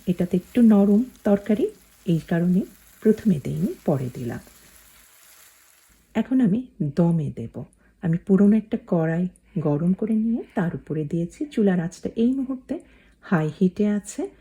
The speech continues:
যাতে কড়াটা খুব ভালোভাবে গনগনে হয়ে গরম হয়ে যায়। এখন দমে রান্না করব, তবে আমি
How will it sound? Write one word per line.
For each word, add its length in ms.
যাতে 200
কড়াটা 320
খুব 120
ভালোভাবে 460
গনগনে 540
হয়ে 160
গরম 280
হয়ে 220
যায়। 180
এখন 160
দমে 320
রান্না 300
করব, 180
তবে 260
আমি 140